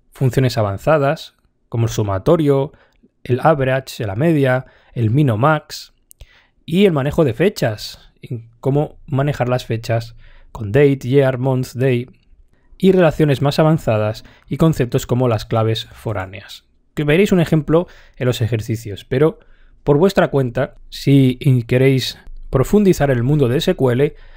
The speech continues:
estos son como mínimo los elementos que tendréis que ir adquiriendo para conseguir un equilibrio entre lo que es la programación del programa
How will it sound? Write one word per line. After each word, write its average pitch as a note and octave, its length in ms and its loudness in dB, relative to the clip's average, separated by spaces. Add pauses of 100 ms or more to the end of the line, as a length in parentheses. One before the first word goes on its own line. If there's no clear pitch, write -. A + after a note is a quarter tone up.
(240)
estos F3+ 280 2
son C#3 180 0
como E3+ 180 4
mínimo C#3 440 0 (420)
los E3 240 0
elementos C3+ 500 2
que C3 120 0
tendréis A#2 480 -2
que A2+ 140 -4
ir A2+ 220 -2 (160)
adquiriendo C#3+ 840 0 (220)
para D3+ 180 4
conseguir D3+ 360 4
un F#3 100 4
equilibrio D#3 420 4
entre C3+ 280 0
lo A#2 120 -4
que A#2 80 -6
es B2+ 100 -4
la A#2+ 140 2
programación A#2 840 0
del B2 460 -2 (240)
programa C#3+ 600 0